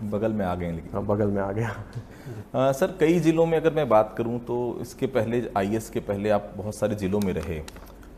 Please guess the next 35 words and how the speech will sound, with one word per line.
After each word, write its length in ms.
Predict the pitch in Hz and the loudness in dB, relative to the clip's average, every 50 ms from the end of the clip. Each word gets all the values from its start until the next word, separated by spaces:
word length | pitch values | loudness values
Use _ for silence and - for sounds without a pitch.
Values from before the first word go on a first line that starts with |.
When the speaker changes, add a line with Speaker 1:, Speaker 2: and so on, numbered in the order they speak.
| - - - | -12 -6 -2
Speaker 1:
उन 200 | 143 160 165 156 | 0 0 2 2
ज़िलों 300 | 147 160 156 160 165 170 | 2 2 4 4 4 4
में 220 | 165 165 165 165 | 2 0 0 2
काम 260 | - 135 139 143 156 | 4 4 4 4 2
करना 600 | 147 - 147 - 143 143 147 156 165 170 - - - - - | 0 0 -2 -2 0 0 0 0 0 -2 -6 -10 -10 -6 -2
और 320 | 110 123 135 135 131 - - | 2 2 2 2 2 -2 -4
being 320 | 107 113 123 127 139 143 139 | -2 -2 0 0 0 0 2
a 260 | 131 131 135 131 117 | 2 4 4 4 4
नारायणपुर 600 | 117 107 104 104 107 113 117 117 - - 120 - - | 4 4 6 6 4 4 2 0 -2 -6 -4 -2 0
कलेक्टर 340 | 101 98 92 - - 101 | 0 0 0 0 0 -2
काम 260 | 95 - 85 82 85 85 | 0 -2 -4 -4 -4 -6
करना, 340 | - 82 80 80 82 87 87 - | -6 -6 -6 -6 -6 -8 -8 -8
बहुत 440 | 104 104 104 113 131 135 131 - - - | -8 -6 -4 -2 -2 -2 -2 -4 -6 -6
डिफरेंस 480 | 95 85 - - 92 90 90 85 - - | -6 -6 -4 -4 -4 -2 -4 -6 -8 -10
है। 120 | 80 - - - | -12 -12 -10 -8
मैदानी 400 | 92 95 92 85 90 90 95 101 | -6 -4 -4 -2 -2 0 0 0
इलाकों 300 | 101 98 95 90 - 101 | 0 0 -2 -2 -2 -2
में 160 | 95 98 90 | -4 -2 -2
काम 220 | - 90 90 92 92 | -2 -2 -2 -2 -4
करना 360 | 92 90 87 90 90 90 90 | -4 -4 -4 -4 -4 -4 -4
और 260 | - - - 82 - | -4 -4 -4 -4 -4
उस 220 | - 117 110 - | -4 -4 -4 -2
इलाकों 300 | - 113 110 101 - 117 | 0 0 0 0 0 -2
में 140 | 113 113 107 | -4 -2 -2
काम 200 | 107 104 104 110 | 0 0 -2 0
करना 240 | 110 110 107 113 110 | -2 -2 -2 -2 -2
जहाँ 180 | 104 110 117 120 | -2 -4 -4 -4
प्रशासन 500 | 120 - 113 - 104 104 - 139 131 113 | -2 -2 -2 -2 -4 -6 -6 -6 -2 0
आज 200 | 110 113 110 113 | 0 0 0 -2
भी 240 | 113 131 147 170 170 - - - - - | -4 -6 -6 -6 -8 -10 -16 -20 -20 -10
सब 260 | - - 127 123 120 | -6 -4 -4 -2 -2
जगह 220 | 123 120 113 143 | -2 -4 -2 -4
पहुँच 500 | 139 - - 110 107 120 123 123 - - - - - | -6 -8 -8 -6 -4 -4 -4 -6 -8 -12 -14 -10 -8
नहीं 200 | 101 92 101 113 | -6 -4 -4 -4
सकता। 480 | 104 - - - - - - 80 78 | -4 -6 -8 -12 -12 -12 -12 -12 -12